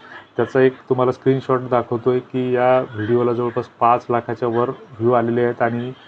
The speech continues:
सध्या ते YouTube-नं सस्पेंड केलेलं आहे. त्याची स्क्रीन तुम्हाला स्क्रीनवर दाखवतोय. अ,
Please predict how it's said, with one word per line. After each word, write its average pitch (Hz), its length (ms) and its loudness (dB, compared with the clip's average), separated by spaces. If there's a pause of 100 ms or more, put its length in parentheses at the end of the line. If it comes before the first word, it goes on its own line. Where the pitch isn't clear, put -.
(360)
सध्या 127 300 0
ते 127 380 4
YouTube-नं 120 520 -4
सस्पेंड 135 600 -4
केलेलं 120 260 2
आहे. 120 200 2
त्याची 123 280 -4
स्क्रीन 127 280 -6
तुम्हाला 120 460 -2
स्क्रीनवर 117 500 -4
दाखवतोय. 117 500 -2 (500)
अ, 123 300 0